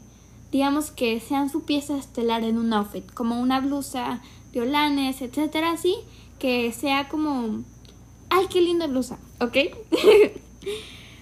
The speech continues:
Número cuatro, Lil Nas X en Balmain. Mm, creo que sus outfits están un poco locos, no son mi estilo, pero no puedo negar que se viste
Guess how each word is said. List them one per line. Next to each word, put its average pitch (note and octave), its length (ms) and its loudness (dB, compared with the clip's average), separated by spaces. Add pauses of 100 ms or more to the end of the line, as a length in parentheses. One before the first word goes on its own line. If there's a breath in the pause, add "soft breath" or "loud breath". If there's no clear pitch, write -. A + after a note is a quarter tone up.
Número G#4 300 4 (180)
cuatro, C#4+ 500 2 (220)
Lil F4 360 6
Nas F#4 260 2
X C4 300 -2
en D4 260 2
Balmain. A#3 500 -2 (1300 loud breath)
Mm, D4+ 220 6
creo F4+ 240 0
que G4 360 0 (380)
sus C4+ 260 -2
outfits C#4+ 380 0
están C4 260 0
un C4+ 120 4
poco C4 480 0 (100)
locos, A#3 640 -4
no B3+ 220 2
son C4 280 0
mi A#3+ 120 4
estilo, C4 500 -4 (500 loud breath)
pero G4+ 300 6 (680)
no C4+ 160 6
puedo C#4+ 220 2
negar A#3+ 340 0
que B3 120 -6
se A#3 120 -4
viste A3+ 420 -6